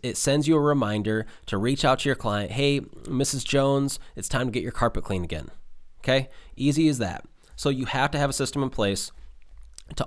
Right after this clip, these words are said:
always be reminding your customers that you exist. Here's one that's very challenging for most people. You have got to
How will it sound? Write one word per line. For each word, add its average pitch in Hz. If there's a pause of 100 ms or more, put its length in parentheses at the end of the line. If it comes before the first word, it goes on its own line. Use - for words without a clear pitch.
(100)
always 131 (320)
be 120
reminding 117
your 98
customers 95
that 98
you 98
exist. 95 (2000)
Here's 170
one 151
that's 131
very 120
challenging 101
for -
most 90
people. 90 (480)
You 131
have 117
got 123
to 107